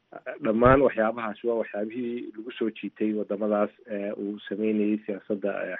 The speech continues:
xisbiga hadda jira ee dalka Turkigu ay hogaaminaysay. Eh, laakiin qoladan, eh, marka la eego, eh, mucaaridku inta badan iyagu siyaasadoodu xagga, eh, Afrika iyo waddamada hooseeya uma jajabna.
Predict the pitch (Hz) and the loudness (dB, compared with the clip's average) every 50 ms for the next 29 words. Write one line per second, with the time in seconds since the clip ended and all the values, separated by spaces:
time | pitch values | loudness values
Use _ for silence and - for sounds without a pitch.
0 | - - - - - - - 98 98 104 104 - 104 104 - - - 104 104 104 | -8 -6 -6 -6 -6 -6 -6 -4 -2 -2 -2 -2 -4 -4 -4 -2 0 0 0 0
1 | - - 107 98 95 - 107 101 - - 107 - - - - - 98 90 95 98 | -2 -6 -8 -8 -6 -4 -4 -4 -2 -4 -4 -4 -6 -12 -10 -10 -10 -8 -6 -6
2 | 95 95 95 95 98 - - 101 95 - 101 104 101 113 113 113 107 110 - 127 | -6 -6 -6 -8 -10 -10 -12 -8 -2 0 0 2 2 2 0 0 -2 0 0 0
3 | 131 - _ - - - - - - - - _ _ _ _ - 104 101 101 101 | -2 -2 _ -18 -20 -20 -20 -20 -20 -20 -20 _ _ _ _ -2 2 4 4 4
4 | 104 107 107 110 107 - - 143 147 147 151 147 - _ _ _ _ _ _ _ | 4 4 2 0 2 6 8 8 8 8 6 2 -4 _ _ _ _ _ _ _
5 | _ _ _ _ _ - 123 127 143 147 143 143 139 135 139 139 127 - 120 107 | _ _ _ _ _ 8 10 10 10 10 8 6 4 2 0 -4 -6 -6 -4 -4
6 | 104 104 104 104 123 123 - - 113 104 104 104 - 104 104 104 104 104 113 113 | -4 -4 -4 -6 -6 -8 -8 -6 -6 -6 -4 -6 -6 -8 -10 -8 -6 -2 0 0
7 | 117 123 120 110 101 98 101 95 95 104 113 120 120 117 - _ - 127 135 147 | 0 -2 -4 -8 -12 -12 -12 -8 -2 0 0 2 0 -2 -4 _ -6 -6 -6 -6
8 | 131 - 110 107 104 104 101 113 117 123 127 - 117 117 113 110 104 - - 107 | -8 -8 -8 -6 -4 -2 0 0 0 0 -2 -2 -2 -2 -2 -4 -4 -2 -2 -2
9 | 107 104 - 120 110 107 113 110 107 101 101 98 - - - 110 107 104 107 101 | -2 -2 -2 -4 -2 0 2 2 2 2 0 -4 -6 -4 -4 -4 -2 0 0 -2
10 | 101 - - 104 98 98 98 98 95 98 98 - _ - 113 107 - - 107 107 | -2 -4 -4 -4 -2 -2 -2 -2 -4 -6 -8 -10 _ -2 -2 -2 0 0 -2 -2
11 | - - 117 113 110 110 110 104 104 107 - 101 107 117 110 110 107 98 95 95 | 2 2 2 4 4 4 4 4 4 2 2 2 4 4 4 4 4 4 2 -2
12 | 92 - - 107 104 107 107 110 110 107 113 113 - - 110 - - 110 110 123 | -4 -2 -2 2 2 2 2 2 2 2 0 0 0 -4 -4 -2 0 0 2 2
13 | 127 | 2